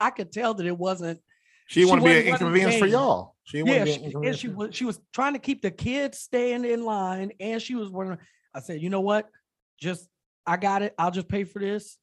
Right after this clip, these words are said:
Speaker 1: Uh, she was like, "Pay for it?"
Speaker 2: <laughs>
Speaker 1: The lady said,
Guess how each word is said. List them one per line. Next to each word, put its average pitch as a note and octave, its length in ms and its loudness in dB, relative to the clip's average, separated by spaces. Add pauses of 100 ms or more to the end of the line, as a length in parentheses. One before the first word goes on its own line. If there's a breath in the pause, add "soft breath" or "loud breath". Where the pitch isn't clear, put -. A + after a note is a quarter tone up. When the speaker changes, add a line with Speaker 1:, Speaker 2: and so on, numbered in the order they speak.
(120)
Speaker 1:
Uh, E3 400 -8
she C4 220 -8
was G#3 120 -8
like, F#3 260 -10
"Pay C#4+ 280 0
for E3+ 380 -8
it?" - 120 -8 (260)
Speaker 2:
<laughs> - 1600 0
Speaker 1:
The C3 100 4
lady C4 320 0
said, G3+ 200 0